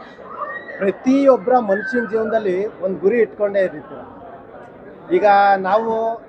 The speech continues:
ಈಗ ನಾನು ಒಂದು ಗೌರ್ಮೆಂಟ್ ಸ್ಕೂಲಲ್ಲೇ ಓದಿರೋದು. ಓದಿ ನಾನೇನು ಜಾಸ್ತಿ ಓದಿಲ್ಲ. ಆಮೇಲೆ ಸಿನಿಮಾ ಇಂಡಸ್ಟ್ರಿಗೆ ಬಂದೆ. ಏನೋ ಒಂದು ಗುರಿ ಇಟ್ಕೊಂಡು ಏನೋ ಒಂದು ಅಚೀವ್ ಮಾಡೋಣ ಅಂತ ಬಂದ್ವಿ.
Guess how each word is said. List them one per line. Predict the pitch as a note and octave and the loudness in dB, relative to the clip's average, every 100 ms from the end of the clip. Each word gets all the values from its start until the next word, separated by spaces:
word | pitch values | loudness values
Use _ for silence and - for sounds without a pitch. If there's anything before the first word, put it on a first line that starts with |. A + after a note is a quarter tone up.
| D#3 | -12
ಈಗ | F3 | -6
ನಾನು | F3 E3+ G3+ A#3 | -4 -4 -4 -2
ಒಂದು | A3+ G#3+ A3 | -2 -2 -2
ಗೌರ್ಮೆಂಟ್ | F3 F#3 G#3+ G#3 | 2 2 2 -8
ಸ್ಕೂಲಲ್ಲೇ | - G3+ G3 G#3 | -6 -4 0 2
ಓದಿರೋದು. | F3+ E3+ E3+ D#3 - - - - - - - - - | 2 2 0 -2 -6 -16 -20 -20 -20 -20 -20 -20 -12
ಓದಿ | - E3+ G#3 A3 G3 A3+ A3+ | -4 2 2 2 -4 -8 -4
ನಾನೇನು | F3+ G3 G#3 F#3 | -2 -2 -2 -2
ಜಾಸ್ತಿ | F3+ F#3 G#3+ | -2 -2 -2
ಓದಿಲ್ಲ. | G3 F#3 F3+ G3+ A3+ - - - - - | 0 0 0 -2 -4 -14 -20 -20 -20 -6
ಆಮೇಲೆ | D#3+ G3 G3 F#3+ | -2 2 2 2
ಸಿನಿಮಾ | G3 G3 G#3 | 0 0 2
ಇಂಡಸ್ಟ್ರಿಗೆ | G3+ G3 G3 F3+ | 0 -4 -4 -2
ಬಂದೆ. | F#3 F3+ F#3+ A3 - - - | 0 2 -2 -2 -12 -20 -4
ಏನೋ | G3 C4 | 0 4
ಒಂದು | C4 A#3 F#3 | 4 4 0
ಗುರಿ | G3+ A3+ | 0 0
ಇಟ್ಕೊಂಡು | A#3 - A3 F#3+ | -2 -4 -4 -2
ಏನೋ | G3 | -2
ಒಂದು | A3+ G3 | -4 -2
ಅಚೀವ್ | E3+ - G3+ | -2 -2 -2
ಮಾಡೋಣ | G3+ G3 F#3 | 0 0 -2
ಅಂತ | F3+ F#3+ | -2 -4
ಬಂದ್ವಿ. | F#3 D#3+ D#3 G3 | -6 -6 -6 -8